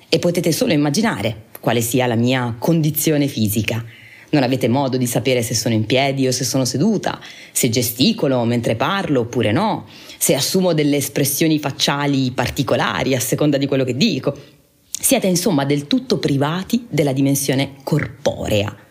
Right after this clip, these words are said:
della mia narrazione. Potete immaginarvela e magari qualcuno o qualcuna lo sta facendo proprio in questo momento, ma sta di fatto che il canale di comunicazione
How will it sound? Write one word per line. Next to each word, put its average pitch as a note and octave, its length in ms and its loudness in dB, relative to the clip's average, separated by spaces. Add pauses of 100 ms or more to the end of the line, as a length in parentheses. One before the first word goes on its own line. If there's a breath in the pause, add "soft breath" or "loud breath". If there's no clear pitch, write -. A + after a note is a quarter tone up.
(320 soft breath)
della A2 200 0
mia G#2+ 180 0
narrazione. G#2+ 720 -4 (200 loud breath)
Potete B3 260 2
immaginarvela A#2 680 0
e E3+ 80 0
magari D#3 300 2
qualcuno D#3 420 0
o B2+ 220 -4
qualcuna C3 580 0
lo B2 140 2
sta B2 140 -2
facendo B2+ 380 0
proprio C#3 240 0
in B2 80 0
questo C#3+ 280 0
momento, B2 540 0 (360 loud breath)
ma A3+ 120 2
sta - 120 0
di A3 120 2
fatto C#4+ 320 -2
che - 520 -2 (180)
il D3 200 0
canale D3 400 0
di A#2+ 120 -2
comunicazione A#2+ 1040 -2